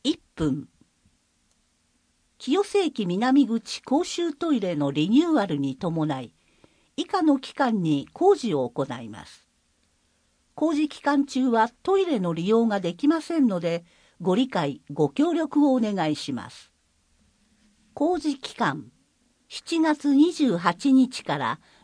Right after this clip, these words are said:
十一月末予定。問い合わせ、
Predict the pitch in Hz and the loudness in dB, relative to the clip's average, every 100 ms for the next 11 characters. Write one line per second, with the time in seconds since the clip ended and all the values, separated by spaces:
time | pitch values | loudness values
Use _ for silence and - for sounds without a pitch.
0 | - 160 277 320 294 - 277 214 - 196 | -10 0 2 4 2 2 2 2 -4 -6
1 | 175 190 233 - 120 104 _ _ _ _ | -2 -2 -4 -10 -16 -16 _ _ _ _
2 | 180 175 170 160 139 107 - _ _ _ | -2 -2 -2 -6 -6 -8 -14 _ _ _
3 | _ _ _ _ _ _ _ _ _ _ | _ _ _ _ _ _ _ _ _ _
4 | _ _ - 254 247 214 185 185 175 156 | _ _ -2 0 2 0 -2 -4 -6 -6